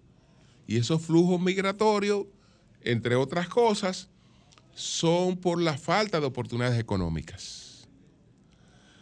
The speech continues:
Entonces, Estados Unidos quiere fomentar un desarrollo económico integral en la región con la finalidad de ver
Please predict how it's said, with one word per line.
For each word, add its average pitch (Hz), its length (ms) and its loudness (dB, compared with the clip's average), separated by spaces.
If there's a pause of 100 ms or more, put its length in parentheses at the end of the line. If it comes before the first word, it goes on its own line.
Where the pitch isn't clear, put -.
(260)
Entonces, 147 800 0 (360)
Estados 147 460 -2
Unidos 190 380 0
quiere 185 640 2 (720)
fomentar 156 1080 0 (400)
un 156 180 -2
desarrollo 180 920 0
económico 185 920 0 (280)
integral 160 640 4
en 139 120 0
la 120 100 -2
región 104 540 -4 (1000)
con 175 260 2
la 180 140 2
finalidad 190 880 0
de 147 560 -2
ver 156 600 2